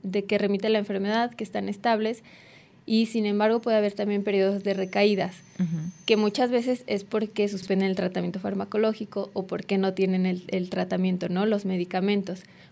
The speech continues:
Speaker 1: Puede haber también recaídas sin que haya suspensión de medicamentos, ¿no? Entonces,
Speaker 2: Ujú.
Speaker 1: también es muchas veces en esta situación impredecible, dependiendo en cada persona, pero la mayoría con el tratamiento farmacológico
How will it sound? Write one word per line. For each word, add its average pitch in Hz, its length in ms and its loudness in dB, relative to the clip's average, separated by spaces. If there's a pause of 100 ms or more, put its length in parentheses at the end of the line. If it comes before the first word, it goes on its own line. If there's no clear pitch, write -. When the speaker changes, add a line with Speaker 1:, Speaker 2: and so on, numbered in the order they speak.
(120)
Speaker 1:
Puede 226 180 4
haber 233 180 2
también 233 280 0
recaídas 240 840 0
sin 208 340 -2
que 208 100 -2
haya 208 520 2
suspensión 185 560 -2
de 180 80 0
medicamentos, 190 800 -2
¿no? 196 160 -4
Entonces, 185 440 0
Speaker 2:
Ujú. - 100 -12
Speaker 1:
también 202 340 0
es 208 140 -4 (240)
muchas 214 380 -2
veces 214 380 -2
en 196 180 -2
esta 196 180 -4
situación 196 460 -4
impredecible, 196 640 -2
dependiendo 190 460 -2
en 190 60 -4
cada 190 240 -4
persona, 208 480 -4 (500)
pero 214 200 4
la 208 120 4
mayoría 208 460 2
con 233 140 0
el 226 120 0
tratamiento 190 520 -2
farmacológico 196 920 -2